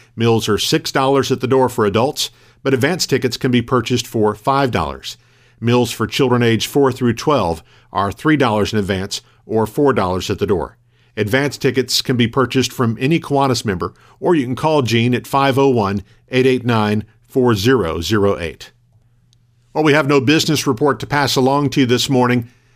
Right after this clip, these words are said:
Before we get to our community calendar, just a reminder, no in-person classes in the South Conway County School District, Nemo Vista School District, or Wonderview School District today. Sacred Heart is closed for on-site instruction. U A C C M and Arkansas Tech are both having virtual instruction today.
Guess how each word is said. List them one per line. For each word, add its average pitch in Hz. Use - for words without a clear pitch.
Before 180
we 151
get 160
to 151
our 147
community 131
calendar, 143
just 127
a 139
reminder, 135
no 131
in-person 139
classes 139
in 123
the 113
South 131
Conway 131
County 131
School 135
District, 131
Nemo 139
Vista 135
School 139
District, 127
or 127
Wonderview 123
School 110
District 98
today. 87
Sacred -
Heart 143
is 135
closed 131
for 120
on-site 117
instruction. 104
U 147
A 151
C 151
C 143
M 143
and 131
Arkansas 139
Tech 123
are 87
both 92
having 101
virtual 107
instruction 104
today. 98